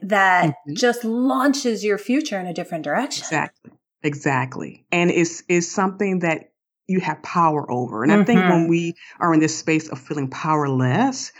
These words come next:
Speaker 2: we get paralyzed by it. And we think, "Oh my God, there's just nothing I can do. I'm just stuck." And, and then you, you, when you take that one action, it creates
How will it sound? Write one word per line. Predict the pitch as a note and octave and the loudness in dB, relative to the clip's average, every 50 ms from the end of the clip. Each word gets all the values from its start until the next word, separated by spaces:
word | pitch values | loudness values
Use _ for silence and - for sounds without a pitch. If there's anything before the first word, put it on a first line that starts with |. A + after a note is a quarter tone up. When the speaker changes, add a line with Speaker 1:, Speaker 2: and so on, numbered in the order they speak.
| - - - - - - - | -20 -20 -20 -20 -16 -4 2
Speaker 2:
we | E3+ E3+ E3+ | 2 4 4
get | E3+ D3+ - - | 4 4 2 0
paralyzed | - F3 E3 E3 D3+ C#3+ C3 C2+ - - - - - - - - | -2 -2 0 0 0 -2 -2 -4 -6 -8 -8 -12 -14 -14 -10 -10
by | - - - - | -8 -8 -8 -10
it. | - - - - - - - - - | -12 -14 -14 -14 -18 -20 -20 -12 -4
And | - D#3+ D3+ | 0 2 2
we | D#3+ D#3+ | 2 2
think, | D#3+ - D#3+ D3+ D3+ D3 D3 - | 2 0 2 2 2 2 2 2
"Oh | D#3 | 2
my | D3+ D3 C#3+ | 2 2 0
God, | C3+ D3 C#3+ C#3 C3+ - C#3 | 0 0 0 -2 0 0 0
there's | C#3+ C#3+ C3+ - - | 0 0 0 -4 -8
just | C#3 C3 - - _ - | -12 -12 -14 -12 _ -2
nothing | D#3+ D#3 D3+ D3+ D#3 D#3+ D3+ | 0 0 2 2 2 0 0
I | - C#3+ C#3+ | 0 0 -2
can | C#3 - C#3+ C#3+ | -2 -4 -4 -4
do. | C3 D3 D3+ D3+ C#3+ C#3+ - | 0 0 2 2 2 2 0
I'm | - C#3 C#3 C#3 C3+ | 0 0 0 0 0
just | C#3+ C3+ C3 - | -2 -4 -6 -8
stuck." | - - _ - F#3 G#3+ G3 C#3+ A2+ G2 - - - - - - - - _ - | -10 -10 _ -2 0 2 2 2 0 -2 -4 -10 -20 -20 -20 -20 -20 -20 _ -4
And, | E3 E3+ D#3+ D#3+ D#3 D#3 - - | 0 2 4 4 4 2 -2 -4
and | - E3+ E3 D#3+ D#3+ - | -2 0 0 0 0 2
then | F3+ F3 F3 F3+ F3 | 2 4 4 4 4
you, | F3 F3 E3+ E3+ E3 - - | 4 4 6 6 4 2 0
you, | F3 D#3+ E3 E3 E3 D#3+ D#3 D3+ C3+ D#3 D#3 E3+ - - _ _ - | -2 0 2 2 2 2 0 -4 -4 -6 -6 -6 -8 -10 _ _ 0
when | D#3+ E3 E3+ | 2 4 4
you | E3 E3 D#3 D3+ D3+ | 4 4 4 2 2
take | D3+ - - G#3+ G#3+ G#3+ | 0 -2 -2 -2 0 0
that | - F3 - C3+ C3 | 0 -2 -2 -2 -4
one | C3 C#3+ D3+ D#3 E3 - | -2 0 0 0 0 -2
action, | - C#3 D3 D#3+ G#3+ - - - - A#3+ C4 C#4 C#4+ C#4 _ _ _ _ - _ _ _ _ _ - | -4 -4 -4 -4 -6 -8 -10 -12 -8 -6 -6 -6 -6 -8 _ _ _ _ -20 _ _ _ _ _ -10
it | C3 E3 E3 - - C3+ - - _ - | -6 -6 -6 -6 -8 -12 -18 -18 _ -14
creates | - - F#3 D#3+ D#3 - | -8 -4 -4 -4 -4 -6